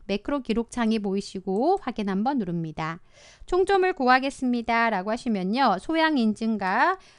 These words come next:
어, 직무 인증을, 음, 더해서 계산하라고 되어 있네요. 문제에서 총점 이, 사셀을 선택하시고 는 하신 다음 계산하기 위해서요. 소양 인증 더하기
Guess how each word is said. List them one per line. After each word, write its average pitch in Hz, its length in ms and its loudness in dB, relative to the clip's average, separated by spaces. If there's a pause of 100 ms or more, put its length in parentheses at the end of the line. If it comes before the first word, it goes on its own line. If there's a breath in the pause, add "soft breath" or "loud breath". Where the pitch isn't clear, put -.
(120 soft breath)
어, 180 420 -2
직무 254 320 0
인증을, 220 600 -2 (160)
음, 196 260 -4
더해서 233 680 0
계산하라고 208 680 -4
되어 214 220 -4
있네요. 170 720 -4
문제에서 175 720 -2 (440 soft breath)
총점 208 680 2 (100)
이, 330 280 2
사셀을 247 720 0
선택하시고 220 1080 -2
는 269 400 4
하신 220 360 -2
다음 185 480 2 (300 soft breath)
계산하기 320 720 0
위해서요. 185 800 2 (240 loud breath)
소양 311 380 2
인증 240 600 2
더하기 175 880 -2